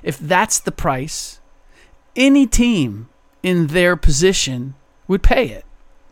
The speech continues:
especially an owner like Ballmer, who's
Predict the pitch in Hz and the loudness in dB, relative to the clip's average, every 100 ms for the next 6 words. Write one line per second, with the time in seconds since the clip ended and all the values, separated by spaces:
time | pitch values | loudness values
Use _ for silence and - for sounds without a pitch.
0 | _ _ _ - - - - 254 - 226 | _ _ _ -2 -2 -2 0 0 0 -2
1 | 202 170 160 160 143 131 123 135 123 107 | -2 -2 -2 -2 -4 -6 -8 -10 -10 -14
2 | 90 _ _ - 151 135 | -20 _ _ -8 -6 -8